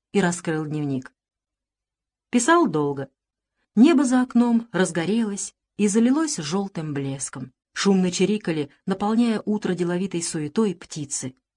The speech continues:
Евгений Петрович бросил перо, отодвинул тетрадь. В конце страницы было написано: Сегодня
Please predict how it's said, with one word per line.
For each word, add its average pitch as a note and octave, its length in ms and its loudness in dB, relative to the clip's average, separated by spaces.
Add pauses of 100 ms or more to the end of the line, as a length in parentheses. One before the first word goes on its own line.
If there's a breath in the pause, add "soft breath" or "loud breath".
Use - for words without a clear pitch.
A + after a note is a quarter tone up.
(140)
Евгений F3+ 460 4
Петрович F3 560 -2
бросил E3 440 0
перо, E3 380 -2 (240)
отодвинул D#3+ 560 -2
тетрадь. D3 560 -8 (800)
В - 100 -20
конце C4 300 4
страницы C4+ 500 2
было E3+ 220 -2
написано: D3 580 -6 (580)
Сегодня G3+ 540 2